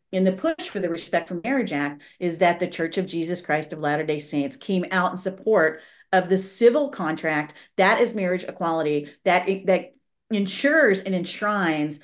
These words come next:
because that bill made it to President Biden's desk and it was signed and codified into law, that the eleven hundred and thirty-eight rights and protections that come with marriage equality can never be taken from same-sex couples,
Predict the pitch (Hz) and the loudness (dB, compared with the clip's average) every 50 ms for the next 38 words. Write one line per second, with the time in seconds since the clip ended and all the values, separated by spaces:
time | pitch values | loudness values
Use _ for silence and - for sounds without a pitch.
0 | _ _ _ 185 180 - - 185 165 151 180 175 185 185 - - 160 - - 202 | _ _ _ -4 -2 0 0 -2 2 4 4 4 4 2 -2 -8 -10 0 2 4
1 | 196 202 190 175 165 160 165 170 170 165 - - 165 - - 170 165 160 170 165 | 4 6 4 2 2 0 -2 -2 -4 -6 -6 -6 -6 -4 -2 -2 -2 -2 -4 -6
2 | 156 - 147 143 147 151 151 147 147 156 135 139 143 - 165 151 147 160 151 - | -4 -2 0 0 2 2 0 -2 0 0 0 -2 -2 -6 -8 -6 -6 -6 -8 -6
3 | - 247 240 233 208 175 156 147 - 175 165 143 - - - 262 262 233 - - | -4 -4 -2 0 0 -2 -2 -4 -6 -8 -10 -10 -6 -2 0 2 2 2 2 0
4 | 170 160 147 135 156 156 160 185 190 185 151 127 - - - - - - - - | 0 0 0 -2 -4 -6 -4 -4 -4 -2 -2 -4 -6 -8 -14 -20 -20 -18 -2 0
5 | 190 190 190 214 202 190 196 208 214 220 247 294 285 262 254 233 220 220 208 190 | 0 0 4 4 4 6 6 6 6 4 4 4 2 0 0 0 0 -2 -2 -2
6 | 185 - 202 196 196 185 175 170 - - 165 156 165 196 196 - 220 202 190 196 | -4 -4 -2 0 0 0 0 -2 -4 -4 -2 0 0 0 -2 -4 -8 -8 -6 -8
7 | 190 - 160 156 - - 214 196 185 185 139 - - - 165 165 180 185 185 175 | -4 -4 -4 -4 -4 -4 -6 -4 -2 -2 -2 -4 -4 -6 -6 -4 -4 -4 -4 -4
8 | 156 151 156 156 - - - 147 139 143 156 170 196 220 233 233 226 - - - | -4 -4 -4 -6 -8 -8 -6 -4 -2 -2 -2 -2 -2 -2 -4 -4 -8 -12 -18 -20
9 | _ - 233 226 214 220 226 220 214 247 240 262 240 220 214 190 190 - 196 180 | _ 0 2 4 6 6 6 6 6 4 2 0 0 0 -2 -4 -4 -4 -6 -6
10 | 175 180 202 208 214 208 - - _ _ - 175 165 160 - 160 156 156 - 160 | -6 -4 -6 -6 -6 -6 -10 -16 _ _ -4 -4 -4 -4 -4 -6 -6 -4 -6 -8
11 | 147 - - - 139 131 - 113 104 69 - - | -8 -8 -8 -8 -8 -6 -4 -6 -6 -6 -8 -12